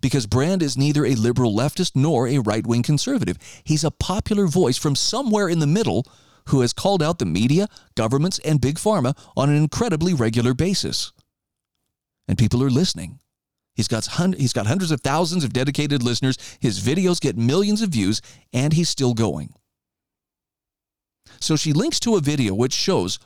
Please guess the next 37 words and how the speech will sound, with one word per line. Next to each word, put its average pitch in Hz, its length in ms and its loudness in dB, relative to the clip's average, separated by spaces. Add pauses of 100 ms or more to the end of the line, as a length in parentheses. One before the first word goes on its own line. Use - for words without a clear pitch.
why 127 260 2
you 185 240 0
can't 156 340 -2
actually 131 360 -2
trust 120 320 -2
members 143 380 0
of 123 100 -2
the 139 80 -2
Trusted 117 440 -2
News 104 300 2
Initiative. 107 520 -2 (1800)
She - 140 -4
says, 107 200 -2
"The 196 100 -2
video 175 320 2
that 165 120 0
I've 156 140 0
linked 156 240 2
below 139 300 2
is 139 120 -2
an 98 100 -2
incredibly 175 680 0
important 131 440 0
one. 117 260 0 (680)
It's 104 180 -4
about 127 340 -2
the 175 80 0
Trusted 151 420 -2
News 127 220 2
Initiative 120 440 2
and 101 100 -2
why 110 140 2
we 120 120 2
probably 226 460 -4
shouldn't 175 280 -2
actually 131 340 -2
trust - 340 -2